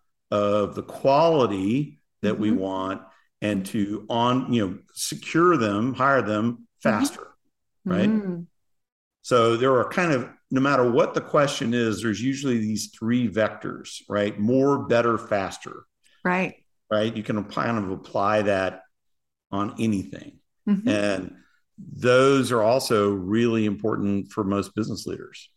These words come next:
Speaker 1: And so at
Speaker 2: Right.
Speaker 1: the end of the day, what the business leader is really saying to marketing is not,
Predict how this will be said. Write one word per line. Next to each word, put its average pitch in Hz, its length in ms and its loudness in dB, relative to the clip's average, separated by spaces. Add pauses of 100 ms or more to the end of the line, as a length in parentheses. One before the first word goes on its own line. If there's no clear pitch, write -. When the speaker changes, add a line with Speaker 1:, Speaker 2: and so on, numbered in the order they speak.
(140)
Speaker 1:
And 101 100 -4
so 135 160 4
at 107 100 2
Speaker 2:
Right. 127 180 -4
Speaker 1:
the 143 80 0
end 190 100 2
of 226 60 0
the 185 100 0
day, 113 540 2 (600)
what 123 220 -2
the 107 80 -2
business 190 500 0
leader 120 400 4
is 107 160 -2
really 120 260 2
saying 113 420 0
to 101 60 -2
marketing 104 600 0
is 95 200 -4
not, 120 600 2